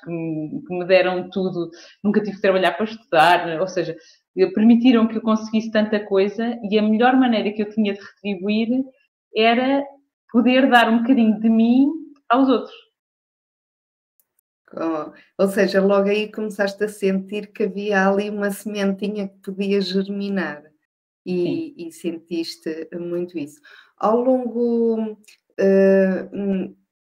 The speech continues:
Speaker 2: eu não sei se há, eh, se há problema em partilhar isso, mas a, a tua mãe está muito ligada, eh, a causas,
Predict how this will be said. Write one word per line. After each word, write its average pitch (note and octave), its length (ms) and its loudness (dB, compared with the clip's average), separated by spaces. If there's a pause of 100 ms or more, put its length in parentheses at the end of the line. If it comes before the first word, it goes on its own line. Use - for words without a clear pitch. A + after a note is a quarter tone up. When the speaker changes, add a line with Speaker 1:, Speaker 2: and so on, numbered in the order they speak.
Speaker 2:
eu E3 360 2
não F3+ 220 -2
sei F#3 220 -4
se - 200 -8
há, D3+ 640 -2
eh, - 60 -14
se - 160 -14
há D#3 60 -4
problema F#3 480 -2
em F#3 80 -2
partilhar F3+ 460 -6
isso, - 220 -20
mas F#3+ 260 -2
a, F#3+ 60 0
a E3 240 -8
tua F3 240 -4
mãe D#3+ 360 -4
está D#3+ 220 -14
muito D3+ 380 -14
ligada, D3+ 760 -6 (460)
eh, E3 340 -4
a F3+ 140 -6
causas, F#3 460 -2